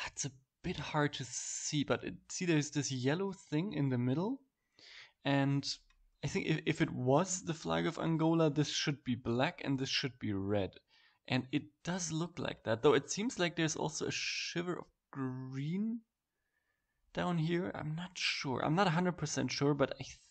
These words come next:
think this looks like the flag of Angola. Yeah.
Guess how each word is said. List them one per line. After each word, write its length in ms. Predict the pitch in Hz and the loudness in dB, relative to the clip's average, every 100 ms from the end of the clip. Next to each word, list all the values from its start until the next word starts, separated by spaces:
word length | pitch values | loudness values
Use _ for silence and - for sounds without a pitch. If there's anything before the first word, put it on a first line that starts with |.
| _ _ _ - | _ _ _ -10
think 320 | 185 214 202 | -4 -4 -4
this 200 | 156 156 | -6 -4
looks 280 | 160 160 - | -4 -4 -4
like 320 | 151 139 - | -2 -2 -2
the 180 | 143 131 | -2 -2
flag 420 | 131 127 127 120 | -4 -4 -2 -2
of 140 | 123 - | -4 -4
Angola. 580 | 117 117 107 95 - - - - - - - _ _ _ _ _ _ | -2 2 2 0 -4 -6 -14 -20 -20 -20 -20 _ _ _ _ _ _
Yeah. 420 | 135 57 52 50 | -4 -2 -2 -2